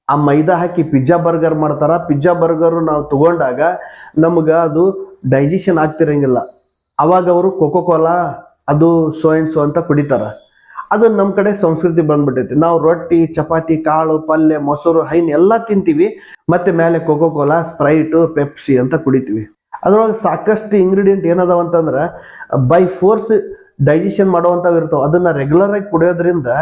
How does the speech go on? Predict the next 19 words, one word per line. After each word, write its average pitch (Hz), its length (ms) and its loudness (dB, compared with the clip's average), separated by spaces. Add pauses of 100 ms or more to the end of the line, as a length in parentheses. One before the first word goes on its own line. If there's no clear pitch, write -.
(160)
ಈ 143 280 0
ಡ್ರಿಂಕ್ಸ್ 202 360 0
ಗೆ 190 100 -2
ಸಮ 170 240 0
ಆಗತ್ತ. 160 340 -2 (460)
ಅದು 190 220 2
ಕೂಡ, 214 200 2 (640)
ಮ್, 139 360 2
ಬಾಡಿ 156 260 4
ಒಳಗಡೆಯಿಂದ 180 580 2 (520)
ಅದು 175 200 4 (1040)
ಒಣಗಸಕ್ 180 480 0
ಸ್ಟಾರ್ಟ್ 165 320 -2
ಮಾಡತ್ತದು. 139 720 -2
ಈ 127 80 2
ಕೂಲ್ 175 340 4
ಡ್ರಿಂಕ್ಸ್ 170 320 0
ಅಂತೀವಲ್ಲ 147 380 2
ನಾವು 107 140 -6